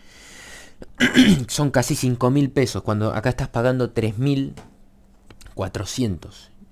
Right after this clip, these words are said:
Porque no te cobra el impuesto en Argentina. Yo compré con la Ualá y por lo menos a mí no me lo cobró. No me cobró el veintiuno por ciento del dos mil seiscientos. La verdad que por eso me convenció mucho también. Me convenció el precio y dije, "Bueno, el veintiuno por ciento es obvio porque el veintiuno por ciento, eh, lo puso la fip el año pasado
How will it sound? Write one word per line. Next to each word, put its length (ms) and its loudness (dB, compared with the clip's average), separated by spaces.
Porque 340 0
no 300 0
te 180 -2
cobra 280 2
el 60 2
impuesto 460 -2
en 60 -2
Argentina. 720 -6
Yo 160 -2
compré 320 0
con 120 0
la 80 2
Ualá 340 2
y 80 -2
por 100 -2
lo 60 -2
menos 260 -4
a 80 -4
mí 140 -2
no 80 -2
me 80 0
lo 100 -2
cobró. 300 -4
No 100 -6
me 80 -2
cobró 220 -4
el 40 -2
veintiuno 320 -4
por 140 -4
ciento 380 -6
del 200 -4
dos 120 -8
mil 240 -4
seiscientos. 680 -10
La 140 -4
verdad 160 2
que 100 0
por 120 0
eso 140 -2
me 120 0
convenció 440 -2
mucho 320 -6
también. 360 -8
Me 100 -4
convenció 320 -2
el 80 -2
precio 400 -4
y 60 -4
dije, 180 -2
"Bueno, 260 -2
el 100 -2
veintiuno 240 -2
por 100 -2
ciento 240 -4
es 120 -6
obvio 200 2
porque 600 -4
el 220 -8
veintiuno 280 -4
por 120 -4
ciento, 520 -4
eh, 360 -8
lo 120 -6
puso 240 -8
la 80 -4
fip 220 -6
el 80 -2
año 180 -2
pasado 420 -4